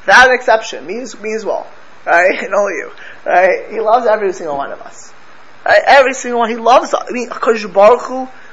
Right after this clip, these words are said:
looks at our whole life, every single one of us, and He plots out what every single day of our lives, every moment of our lives, what He can give us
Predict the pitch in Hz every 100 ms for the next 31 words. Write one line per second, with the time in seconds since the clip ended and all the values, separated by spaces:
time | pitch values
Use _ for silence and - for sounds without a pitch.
0 | - 151 175 226 - - 160 151 143 196
1 | 220 233 139 196 - - - 170 196 208
2 | 190 165 107 95 78 104 - - - -
3 | - - 165 214 233 - 214 208 160 156
4 | 151 - 196 151 220 - - - - -
5 | - 190 247 277 - 240 240 226 240 240
6 | 247 240 143 - - - - 180 208 247
7 | 240 233 233 233 220 196 190 226 175 120
8 | - - - - - - 165 226 226 233
9 | 208 185 170 160 -